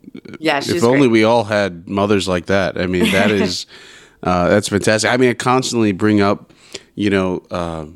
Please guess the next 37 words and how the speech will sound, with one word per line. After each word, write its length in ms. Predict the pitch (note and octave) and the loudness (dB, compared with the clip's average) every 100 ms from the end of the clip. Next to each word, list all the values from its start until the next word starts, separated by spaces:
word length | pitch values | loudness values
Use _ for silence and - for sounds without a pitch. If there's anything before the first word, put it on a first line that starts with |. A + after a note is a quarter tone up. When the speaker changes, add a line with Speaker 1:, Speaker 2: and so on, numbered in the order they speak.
| - | -16
Speaker 2:
family 540 | - A2+ A2+ A2 G#2 | -4 0 0 0 0
and 120 | G2 | 0
stuff 300 | - G#2 F#2+ | 0 -2 -2
on 260 | F2+ E2+ F#2+ | -2 0 0
the, 160 | F#2+ F#2 | 0 0
on 100 | F#2 | 0
these 160 | F2+ | -2
podcasts 480 | - F#2+ - F2+ F2 | 0 -2 0 -4 -4
because, 240 | B2 E3+ G3+ | -2 0 2
you 60 | F#3+ | 2
know, 100 | D3+ | 2
for 120 | C3 | 2
a 60 | |
lot 200 | G#2+ G#2 | 2 0
of 60 | G#2+ | -2
people, 400 | A2 F#2+ B2 C#3 - - - | -6 -4 -4 -6 -10 -20 -2
that 180 | G#2 G#2 | 0 2
is, 380 | G2+ F#2+ F2+ - - | 0 -2 -6 -8 -2
uh, 320 | F#2 E2+ - _ _ - | 0 0 -4 _ _ -10
in 120 | F#2+ | -6
some 180 | F#2 G#2+ | -2 -2
cases, 260 | A2 F#2+ F#2+ | 0 -2 -2
that's 160 | F#2+ | -4
how 100 | F#2+ | -2
they 140 | F2 E2+ | -2 -2
get 160 | F2+ | -4
their 120 | D#2+ D#2 | -4 -6
start 340 | - C3 B2 | 0 2 4
or 60 | A#2 | 2
whatever, 360 | A#2 A#2 A2+ - - - | 4 2 0 -4 -20 -2
or 280 | C#3+ D#3+ B2 | 2 4 4
that 180 | A2 A2 | 2 2
is 280 | G2 - | -2 -6
kind 260 | - A2+ G#2+ | -4 0 0
of 360 | G2 F2 - E2+ | 0 -4 -10 -4
the 300 | F#2 E2+ - | -2 -2 -2
roadblock, 680 | F#2 B2+ B2 F2 F2 - | 0 0 0 -4 -4 -14